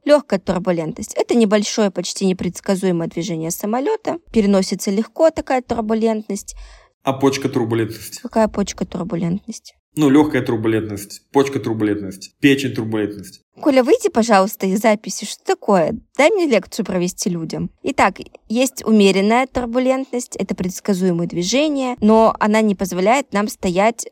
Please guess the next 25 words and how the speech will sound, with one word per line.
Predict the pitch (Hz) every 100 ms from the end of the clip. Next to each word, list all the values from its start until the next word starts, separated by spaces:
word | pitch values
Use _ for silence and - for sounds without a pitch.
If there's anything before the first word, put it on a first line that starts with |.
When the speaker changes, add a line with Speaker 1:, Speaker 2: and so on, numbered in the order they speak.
| -
Speaker 1:
на | 185 185
плоскости, | 175 160 - 233 - 277
и |
мы | 247
можем | 226 233 196 185
упасть. | - - - - - _
То | 196
есть | 190
здесь | 226 330 -
уже | 233 233
вот | 220
это | 196 - 180
вот | 180 -
«пристегните | - 196 - - 185 - 175
ремни» | 165 170 240 349
обязательно. | - 196 208 175 160 - - - - -
И | -
есть | 202 285 302
сильная | 269 247 202 185
турбулентность. | 175 175 175 156 156 - - 247
Это | 277
самая | 220 226 190 170
худшая | - 151 - 160
из | 175
трёх, | - 254 320 -